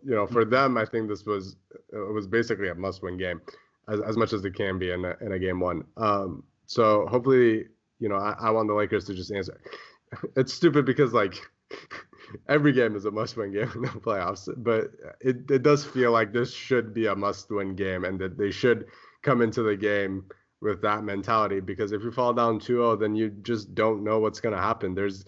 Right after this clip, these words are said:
Speaker 1: gonna be nights when Lillard might go for sixty and win another game, and then you're looking at three wins for the Blazers. So, like, you can't mess around,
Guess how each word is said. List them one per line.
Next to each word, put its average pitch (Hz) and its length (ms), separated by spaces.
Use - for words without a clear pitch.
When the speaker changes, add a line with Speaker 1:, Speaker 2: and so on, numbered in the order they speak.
Speaker 1:
gonna 113 200
be 107 120
nights 104 340
when 98 360
Lillard 101 440
might 104 220
go 104 140
for 101 140
sixty 110 380
and 98 120
win 101 140
another 104 380
game, 90 260
and 87 120
then 92 120
you're 92 140
looking 98 280
at 98 160
three 120 200
wins 98 200
for 95 120
the 92 100
Blazers. 87 460
So, 101 260
like, 95 220
you 110 140
can't 139 380
mess 113 300
around, 95 500